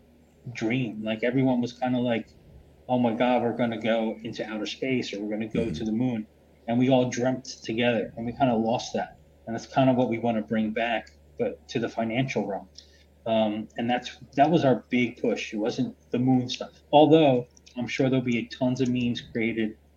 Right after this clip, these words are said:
Speaker 1: Uh, we've already been called Buzz a few times by some people on Twitter, so
Speaker 2: <laughs>
Speaker 1: they're, they're getting it. It's working.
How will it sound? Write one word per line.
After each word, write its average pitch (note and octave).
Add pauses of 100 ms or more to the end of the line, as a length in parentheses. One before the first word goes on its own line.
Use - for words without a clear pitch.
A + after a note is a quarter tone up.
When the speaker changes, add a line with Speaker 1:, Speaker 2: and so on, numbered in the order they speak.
(340)
Speaker 1:
Uh, A2+
we've A#2+
already B2
been A2+
called A2+
Buzz A2
a -
few A#2+
times A2
by A2+
some A2
people -
on C3
Twitter, A2+
so G#2+
Speaker 2:
<laughs> -
Speaker 1:
they're, A#2
they're C#3
getting B2
it. A2
It's A2
working. A2